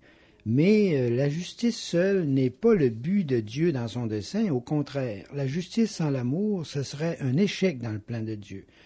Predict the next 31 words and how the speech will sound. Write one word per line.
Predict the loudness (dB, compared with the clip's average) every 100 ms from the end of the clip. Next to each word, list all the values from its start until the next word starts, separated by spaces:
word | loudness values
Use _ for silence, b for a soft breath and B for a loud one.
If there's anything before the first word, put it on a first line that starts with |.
| b b b _
Tandis | -4 -2 0 0 0
que | 4 4 6 4
la, | 2 -2
l'amour | -2 2 4 2
sans | 0 -2
la | -2
justice | -4 -8 -4 -4 -4
est | -4
un | -2
mensonge. | 0 0 -2 -2 -2 -4 -8
Donc, | -2 0 0 -2 -10 -20 -20 b b b b b
la | 2 4
justice | 4 0 -2 2 2
dont | 2
il | -2
s'agit | -2 0 0
ici, | -2 -2 -2
comme | 2 4
nous | 4
allons | 2 0 -2
voir, | 0 0 0 -2
c'est, | -6 -6 -4
c'est | -4 -6 -8 -6 -4
pas | 0 2
simplement | 2 0 2 2 2
la | 0
justice | -2 -4 -8 -6
comme | -4 -2
on | -2
l'entend | -4 -6 -4 -4
ordinairement, | -4 -4 -4 -4 -4 -4 -4